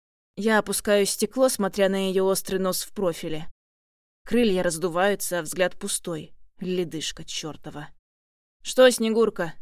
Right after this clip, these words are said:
ты сегодня ожила? В машину садись, времени мало». «Сама доберусь». «Ага, а потом маме объясняй, почему тебя маньяк как расчленил. Скажут ещё, я виноват».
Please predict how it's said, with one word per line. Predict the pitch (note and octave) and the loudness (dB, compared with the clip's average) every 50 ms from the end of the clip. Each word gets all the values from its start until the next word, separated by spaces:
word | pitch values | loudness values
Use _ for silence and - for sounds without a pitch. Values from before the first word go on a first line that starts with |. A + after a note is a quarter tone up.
| - - - | -12 -10 -4
ты | - A#3 | -2 -2
сегодня | - - B3+ A#3+ B3+ B3 A3 A3+ A#3+ A#3+ | 2 2 4 6 6 6 6 6 4 4
ожила? | A#3+ A3+ B3 A#3+ B3 B3+ C4+ C#4 - - - - - - - - - - | 4 4 4 4 4 4 2 0 -2 -8 -16 -20 -20 -20 -20 -20 -20 -18
В | - F3+ | -8 -2
машину | G3+ A3 A#3 A#3 - D4+ C4+ A#3+ A3 G3+ | 2 2 4 4 4 2 2 2 2 0
садись, | - A3 G#3 G3+ G3+ F#3+ F3 - | 2 2 2 2 2 0 -2 -2
времени | G3+ G#3 A#3 A3 G#3 G3 F3+ F3+ | -2 2 2 2 2 2 -2 -4
мало». | F3 F3 E3+ E3 D#3 D3+ D3+ D#3+ - _ _ _ _ _ _ _ _ _ _ _ _ _ _ _ | -4 -4 -4 -4 -4 -6 -10 -12 -16 _ _ _ _ _ _ _ _ _ _ _ _ _ _ _
«Сама | - - - C4+ B3+ B3 A#3 G#3+ | -4 2 4 6 6 6 6 4
доберусь». | - F#3 E3+ E3+ F#3 F3 E3+ D#3+ - - - - - - _ _ _ _ _ _ _ _ _ _ _ - | 2 0 -2 -2 -2 -2 -2 -4 -6 -8 -8 -10 -16 -20 _ _ _ _ _ _ _ _ _ _ _ -2
«Ага, | G3 G#3+ G#3+ A3 A#3+ B3 A#3+ A3+ | 0 2 4 4 6 6 6 6
а | G#3 | 4
потом | G#3+ G3+ G3+ A#3 A#3 A#3 | 4 2 2 4 4 4
маме | A3+ A3+ A3 G#3 G3+ G3+ G3 | 4 4 4 4 4 4 2
объясняй, | G3 F#3 G3+ G3+ G3+ - - G#3 G3 F#3 | 2 2 2 2 2 2 2 2 0 0
почему | - F#3 - - G3+ G3 G3 | 0 0 -2 0 0 0 -2
тебя | F#3+ - F3+ G3 G3 | -2 -2 2 2 2
маньяк | G3 G3+ G3 G3 F#3 F3+ | 4 2 2 4 4 2
как | F3 - | 2 2
расчленил. | - F#3 - - - - G3 F#3+ F#3 F3+ E3 D#3+ - - - - - - | -2 -4 -4 -4 -2 -2 0 -2 -2 -4 -6 -8 -10 -12 -14 -14 -14 -12
Скажут | - - - B3+ C4 B3+ G#3 F#3+ - | -12 -2 4 4 6 6 4 2 -2
ещё, | G3 F#3+ - - G3 | -2 -2 0 0 0
я | F#3+ F#3+ G3 F#3 F3 | 2 4 4 2 2
виноват». | E3 F3 E3+ E3+ E3+ D#3+ E3 D#3+ - - | 2 -2 -4 -4 -4 -4 -6 -6 -8 -12